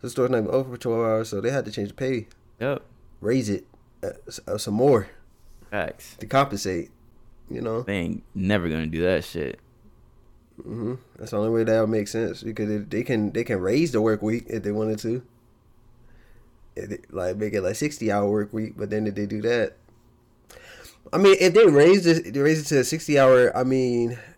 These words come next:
Speaker 1: you don't gotta worry about the government, um, taking most of your money when you get over forty hours. You know how you get over forty hours, the government just dig all, all up in your check, like, "Yeah, this our shit," 'cause you worked forty-one hours instead of forty on the dot.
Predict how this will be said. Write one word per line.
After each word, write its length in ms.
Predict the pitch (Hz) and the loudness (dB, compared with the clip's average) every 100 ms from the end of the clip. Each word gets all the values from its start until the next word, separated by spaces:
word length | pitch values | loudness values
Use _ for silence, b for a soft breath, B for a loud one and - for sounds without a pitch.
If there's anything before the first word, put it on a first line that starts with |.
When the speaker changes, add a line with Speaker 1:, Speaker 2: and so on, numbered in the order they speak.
| - | -8
Speaker 1:
you 60 | 127 | -2
don't 100 | 135 | 4
gotta 140 | 131 | 6
worry 120 | 127 | 6
about 160 | 123 117 | 4 2
the 60 | 107 | 2
government, 680 | 123 123 113 107 - - - - | 0 2 -2 -2 -6 -16 -14 -8
um, 280 | 101 90 | -6 -6
taking 260 | 92 120 117 | -8 -6 -4
most 220 | 107 110 | -2 -2
of 60 | 117 | -2
your 80 | 104 | -2
money 220 | 110 117 | -2 -2
when 140 | 107 107 | -2 -2
you 60 | |
get 200 | 107 104 - - | -4 -6 -6 -6
over 220 | 113 107 | -6 -6
forty 280 | 107 101 104 | -4 -2 0
hours. 300 | 107 104 104 | 0 -2 -2
You 60 | |
know 120 | 101 | -2
how 120 | 104 98 | -2 -4
you 100 | 101 | -4
get 120 | 98 | -4
over 140 | 98 | -4
forty 300 | 98 - 98 | -6 -8 -6
hours, 240 | 95 95 98 | -6 -6 -8
the 60 | |
government 340 | 95 92 95 85 | -8 -8 -8 -10
just 400 | 87 92 - - b b b b b - - | -10 -12 -16 -20 b b b b b -20 -16
dig 200 | 87 101 | -4 0
all, 300 | 101 101 95 - | 0 0 -4 -4
all 160 | 104 104 | -2 0
up 120 | 104 | -2
in 80 | 107 | -2
your 120 | 107 | -2
check, 320 | 104 107 95 | -2 -2 -2
like, 280 | - 90 - - | -4 -8 -10 -12
"Yeah, 260 | 98 95 | -8 -6
this 200 | 101 101 | -6 -6
our 140 | 101 101 | -4 -4
shit," 320 | - 92 - _ _ b b b b | -6 -8 -8 _ _ b b b b
'cause 120 | - 95 | -10 -4
you 100 | 107 | 0
worked 260 | 104 104 | 0 -2
forty-one 460 | - 120 110 107 107 | -6 -4 0 0 2
hours 320 | 104 101 101 | 2 0 -2
instead 260 | 98 - 98 | -4 -4 -4
of 80 | 95 | -4
forty 300 | 107 101 104 | -6 -4 -4
on 100 | 92 | -4
the 80 | |
dot. 320 | 95 101 95 | -4 -4 -4